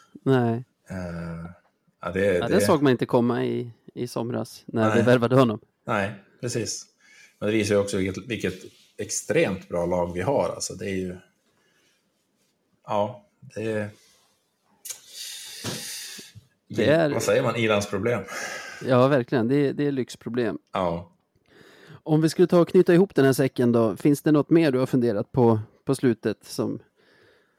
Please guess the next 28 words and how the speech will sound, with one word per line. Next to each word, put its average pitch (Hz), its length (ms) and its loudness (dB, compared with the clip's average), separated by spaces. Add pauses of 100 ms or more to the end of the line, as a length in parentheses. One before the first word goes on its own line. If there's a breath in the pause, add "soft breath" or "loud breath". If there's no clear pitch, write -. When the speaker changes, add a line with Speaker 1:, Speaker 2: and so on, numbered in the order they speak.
(800 loud breath)
Speaker 1:
som 165 160 -2
du 151 60 2
vill 147 120 4
få 151 140 4
ur 143 120 6
dig 135 140 6
här 131 260 2
ikväll? 113 380 -2 (280 soft breath)
Speaker 2:
Eh, 120 400 2 (240)
nej. 160 480 2 (720 loud breath)
Eh, 110 840 2 (460)
det 156 240 2
kan 165 260 -4
jag 165 100 0
väl 160 120 2
inte 120 140 0
säga. 113 540 4
Däremot 123 400 2
ska 127 120 -4
man 110 100 2
väl 107 100 -2
passa 104 260 0
på, 101 180 -2
tror 101 160 2
jag, 95 80 0
att 92 60 0
säga, 98 440 0
skicka - 680 -8